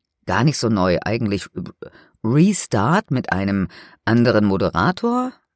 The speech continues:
Sebastian Puffpaff, geiler Name, oder? Er behauptet, sein Name ist real, es ist kein Künstlername. Und, äh, Puffpaff wäre, äh, seine Vorfahren wären Sprengmeister gewesen. Ich weiß nicht, ob besonders gute,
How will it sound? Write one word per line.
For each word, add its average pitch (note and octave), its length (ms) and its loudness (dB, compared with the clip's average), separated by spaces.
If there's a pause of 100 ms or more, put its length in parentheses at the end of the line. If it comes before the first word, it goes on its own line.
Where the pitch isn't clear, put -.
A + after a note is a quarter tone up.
(200)
Sebastian F#2+ 500 -2
Puffpaff, - 800 -6
geiler D#2 320 -2
Name, D#2 340 -2
oder? C3 360 -2 (460)
Er - 120 2
behauptet, D#3 500 -2 (100)
sein G2+ 220 0
Name A#2+ 400 2 (100)
ist - 380 -6
real, G#2 480 0
es B3+ 220 -6
ist - 160 -8
kein F#2+ 200 -2
Künstlername. F3 760 0 (560)
Und, B2+ 540 0 (100)
äh, A#2+ 220 0
Puffpaff C#3+ 560 -2
wäre, A#2 720 0
äh, G#2+ 720 -4 (280)
seine A#2+ 260 0
Vorfahren C#3 500 0
wären B2 220 2
Sprengmeister A2 800 2
gewesen. F#2 540 0 (420)
Ich - 140 -6
weiß G2+ 180 2
nicht, - 160 0
ob - 80 -2
besonders F2 380 0
gute, B2 520 0